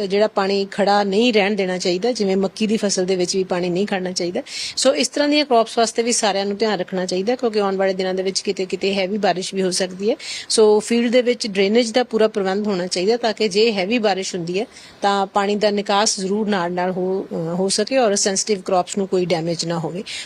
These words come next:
ਔਰ ਇਹਦੇ ਨਾਲ ਨਾਲ ਹੀ ਜੇ ਕਿਸੇ ਨੇ ਫਰਟੀਲਾਈਜ਼ਰ ਜਾਂ ਕੁਛ, ਅ, ਐਪਲੀਕੇਸ਼ਨ ਕਰਨਾ ਜਾਂ ਹੋਰ ਕੋਈ ਸਪਰੇਜ਼ ਕਰਨੀਆਂ ਨੇ,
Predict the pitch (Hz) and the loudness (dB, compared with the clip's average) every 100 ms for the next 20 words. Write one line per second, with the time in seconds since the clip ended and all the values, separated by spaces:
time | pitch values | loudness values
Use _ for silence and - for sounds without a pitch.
0 | - 208 240 254 233 208 214 226 262 220 | 0 2 4 2 2 0 2 0 0 0
1 | 226 226 220 214 208 202 196 196 185 196 | 0 0 0 0 0 0 0 0 0 2
2 | 226 233 220 190 190 196 190 208 196 185 | 2 4 4 2 0 -4 -4 -2 0 0
3 | 185 196 185 190 - 214 202 202 202 190 | 0 -2 0 -2 0 0 0 -2 -2 0
4 | 180 202 220 208 190 208 208 214 - 214 | 0 2 2 2 0 0 2 0 2 2
5 | 202 202 190 175 185 214 | 2 2 -2 -2 -2 -2